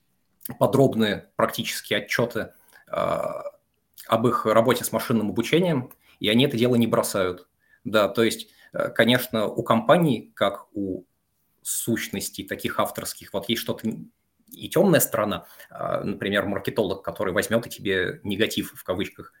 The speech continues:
э, зарежет, э, на этапе, когда ты описываешь, в чем была проблема. И в итоге в статье непонятно, в чем была проблема после этого цензурирования. Но, с другой стороны, у них, э, более продвинутая система долгосрочной мотивации.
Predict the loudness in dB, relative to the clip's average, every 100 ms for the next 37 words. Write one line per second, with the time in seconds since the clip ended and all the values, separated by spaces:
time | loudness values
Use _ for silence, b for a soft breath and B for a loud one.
0 | b b -4 -2 -2 0 0 -4 -10 B
1 | B B -10 -8 -6 0 2 4 2 2
2 | 0 0 -2 0 0 0 -2 -4 -4 -4
3 | -2 -2 0 0 0 0 0 0 -2 -6
4 | _ _ -6 -4 -2 -2 -2 0 0 2
5 | 2 2 0 -4 -2 0 0 0 2 0
6 | -2 -4 -2 -4 -4 -4 0 0 0 0
7 | 0 0 2 2 2 4 4 6 6 4
8 | 2 -8 -18 -8 -6 -2 2 4 4 2
9 | 0 4 2 2 0 -2 -4 -4 -2 -2
10 | 0 0 0 -2 -2 -6 -4 -2 0 -2
11 | -4 -8